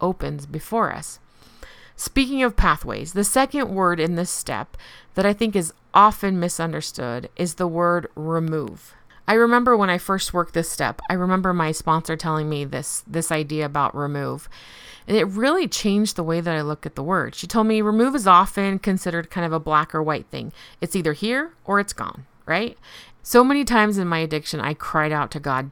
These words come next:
"Take this from me. Take it away. Remove it.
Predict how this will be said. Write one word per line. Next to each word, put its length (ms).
"Take 520
this 260
from 380
me. 280
Take 240
it 80
away. 340
Remove 480
it. 280